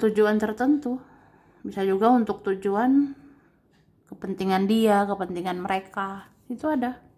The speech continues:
Hmm. Makanya di sini dibilang,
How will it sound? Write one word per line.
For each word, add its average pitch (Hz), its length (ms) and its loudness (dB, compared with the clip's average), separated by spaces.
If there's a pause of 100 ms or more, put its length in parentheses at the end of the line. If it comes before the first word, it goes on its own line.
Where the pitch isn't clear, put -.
(2250)
Hmm. 226 800 2 (3000)
Makanya 254 640 8
di 262 80 4
sini 247 240 2
dibilang, 254 960 4